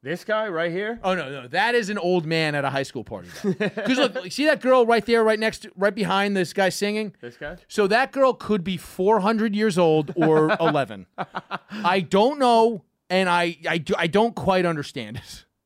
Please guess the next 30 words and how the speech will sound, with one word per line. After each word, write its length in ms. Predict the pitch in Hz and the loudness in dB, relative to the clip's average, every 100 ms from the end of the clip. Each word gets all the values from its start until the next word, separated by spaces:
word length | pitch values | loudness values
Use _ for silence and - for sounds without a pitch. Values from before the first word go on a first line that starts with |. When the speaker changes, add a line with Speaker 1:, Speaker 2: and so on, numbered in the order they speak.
| _ _ _ _ _ _ _ _ - | _ _ _ _ _ _ _ _ -16
Speaker 1:
Yeah, 320 | 117 107 107 | -12 -12 -10
there 180 | 220 285 | -8 -6
is 120 | 240 | -4
a 40 | |
lot 220 | 214 156 135 | -2 -2 -2
of 60 | |
young 180 | 120 117 | -6 -8
people 240 | 120 117 | -10 -10
here. 160 | 110 107 | -10 -8
I'll 100 | 117 | -8
give 160 | 135 110 | -10 -10
you 100 | 92 | -12
that. 260 | 82 76 _ _ _ _ _ _ _ _ 131 | -14 -16 _ _ _ _ _ _ _ _ -12
They 140 | 147 | -10
don't 160 | 151 120 | -10 -10
necessarily 400 | 110 - 101 95 | -12 -12 -14 -14
need 140 | 92 | -18
to 60 | 87 | -18
be 120 | 87 | -18
at 80 | 87 | -16
war. 300 | 87 82 _ - | -18 -20 _ -10
Speaker 2:
Yeah. 180 | 131 90 _ _ _ _ _ _ _ - | -8 -8 _ _ _ _ _ _ _ -6
Um, 420 | 143 139 131 113 _ _ | -2 -2 -4 -8 _ _
yeah, 240 | 175 185 113 | -4 -4 -2
I, 140 | 160 - 185 185 | -8 -10 -18 -12
maybe 260 | 262 220 | -8 -4
that's 260 | 202 180 - | -2 -2 -2
it. 200 | 180 180 _ - | -4 -4 _ -8
Maybe 280 | 208 196 180 | -4 -2 0
not. 340 | 170 160 151 | 0 0 -2